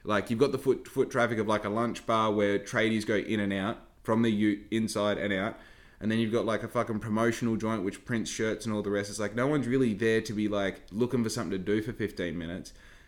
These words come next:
Uh, but the wild part is you walk inside and it's like, "Holy fucking shit.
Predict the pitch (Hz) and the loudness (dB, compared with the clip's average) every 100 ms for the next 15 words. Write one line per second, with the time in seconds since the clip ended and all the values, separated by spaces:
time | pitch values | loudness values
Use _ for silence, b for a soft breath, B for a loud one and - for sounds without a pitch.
0 | b - - 156 127 139 151 180 151 131 | b -10 -2 0 2 2 4 4 2 2
1 | 139 117 117 151 156 123 123 139 98 107 | 2 2 4 4 4 0 4 4 4 4
2 | 110 113 - - - - 180 151 143 156 | 2 0 -2 -8 -12 4 6 6 4 0
3 | 98 - - 117 - | 0 -4 0 0 -2